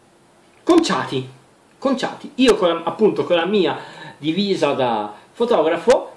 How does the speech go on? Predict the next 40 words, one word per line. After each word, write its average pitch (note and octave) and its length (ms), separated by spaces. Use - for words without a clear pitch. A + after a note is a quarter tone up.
e B3 120
le B3 100
drag C4 160
queen C4 160
vestite D4 340
da A#3 60
drag G3+ 240
queen, B3+ 260
quindi, A#3+ 640
ehm, A#2 1300
la A#3 120
gente D#4 320
ci - 140
facevano A#3 280
i A3 40
complimenti, A3 500
ci - 120
vo-, F3 220
volevano G3+ 380
anche G3+ 180
la, F#3+ 220
che F#3+ 160
noi B3 140
facciamo F3+ 360
la E3 100
foto F3 240
con D#3 200
loro, E3+ 460
che D#3 100
loro F#3+ 180
facevano F3 360
la - 40
foto - 200
con B2+ 200
noi. B2+ 260
E E3 220
dai, D#3+ 240
insomma, E3+ 300
avete E3 220
capito, D#3+ 420